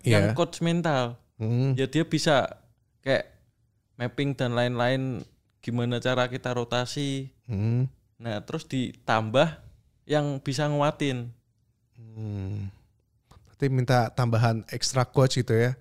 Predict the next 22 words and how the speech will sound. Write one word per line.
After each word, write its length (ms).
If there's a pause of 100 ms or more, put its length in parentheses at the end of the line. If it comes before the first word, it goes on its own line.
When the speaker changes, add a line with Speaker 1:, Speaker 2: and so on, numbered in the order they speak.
(400)
Speaker 2:
Satu 320
pemahaman 680
dalam 260
in 160
game, 160
satu 240
lagi 160
coach 240
mental 160
kayak 240
Persija 320
Evos 320
lah 140
ya. 120 (440)
Speaker 1:
Hmm. 180
Speaker 2:
Ada 220
Sinyo, 560
Doni 340
sama 300
coach 180
Andro 540
kayak 160